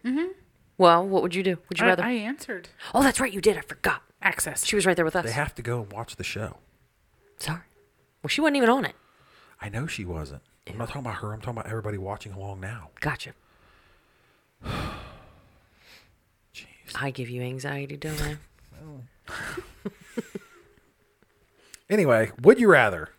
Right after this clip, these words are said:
Speaker 3: So, would you rather have proof of alien life or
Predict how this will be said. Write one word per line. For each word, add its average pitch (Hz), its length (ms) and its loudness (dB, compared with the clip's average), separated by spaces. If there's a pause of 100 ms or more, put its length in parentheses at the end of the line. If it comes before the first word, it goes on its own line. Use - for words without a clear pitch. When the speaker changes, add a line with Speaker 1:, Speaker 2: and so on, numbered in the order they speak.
(100)
Speaker 3:
So, 123 440 2
would 160 280 4
you 240 120 0
rather 127 640 0
have 127 300 -2
proof 196 500 2
of 131 200 0
alien 165 400 0
life 110 580 -2 (1040)
or 147 680 4